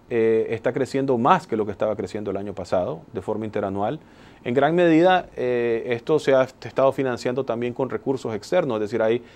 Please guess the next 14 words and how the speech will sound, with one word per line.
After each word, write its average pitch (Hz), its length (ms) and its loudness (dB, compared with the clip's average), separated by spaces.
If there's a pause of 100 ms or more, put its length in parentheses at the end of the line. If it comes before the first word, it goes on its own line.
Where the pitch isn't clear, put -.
(200)
bancos 131 360 2
internacionales 113 840 -2
que - 80 -8
están 110 200 -8
financiando 107 580 -6
a - 20 -2
los 104 100 -4
bancos 101 320 -8
locales 113 400 -4 (340)
y 110 120 -4
está 107 160 -2
entrando 117 480 2
ese 113 180 0
dinero, 110 440 -2